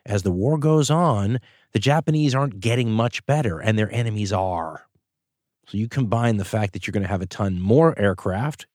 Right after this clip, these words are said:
being churned out by Allied factories, and th-, this aircraft is gonna start outstripping the Japanese aircraft in quality, too. It's not just aircraft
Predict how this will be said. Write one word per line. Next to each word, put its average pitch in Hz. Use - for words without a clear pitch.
being 95
churned 95
out 90
by 90
Allied 92
factories, 95
and 110
th-, 107
this 131
aircraft 127
is 104
gonna 110
start 101
outstripping 123
the 107
Japanese 110
aircraft 107
in 101
quality, 120
too. 160
It's 104
not 107
just 98
aircraft 80